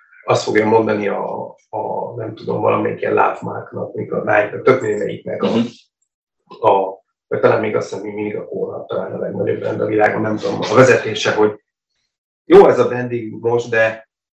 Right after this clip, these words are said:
Speaker 1: de nagyon, nagyon sokba kerül,
Speaker 2: Mhm.
Speaker 1: ez a több milliárd dollár, úgyhogy, úgyhogy felmegyek a Midjourney-re, és így beírom, hogy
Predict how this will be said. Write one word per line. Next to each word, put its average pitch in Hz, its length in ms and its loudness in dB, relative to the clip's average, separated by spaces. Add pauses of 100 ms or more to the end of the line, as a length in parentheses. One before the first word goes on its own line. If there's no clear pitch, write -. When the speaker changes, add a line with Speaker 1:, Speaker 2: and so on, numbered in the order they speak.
(140)
Speaker 1:
de - 120 0
nagyon, 131 200 4
nagyon 117 220 -2
sokba - 320 -10
kerül, 104 460 -8 (140)
Speaker 2:
Mhm. 113 340 -12
Speaker 1:
ez - 80 -8
a - 80 -4
több 107 180 4
milliárd 104 340 -2
dollár, 120 460 4
úgyhogy, 113 280 0 (100)
úgyhogy 113 260 -12
felmegyek 107 440 -2
a 107 60 -6
Midjourney-re, 107 680 -4
és - 160 -10
így 107 200 -12
beírom, 104 360 -2
hogy 107 140 2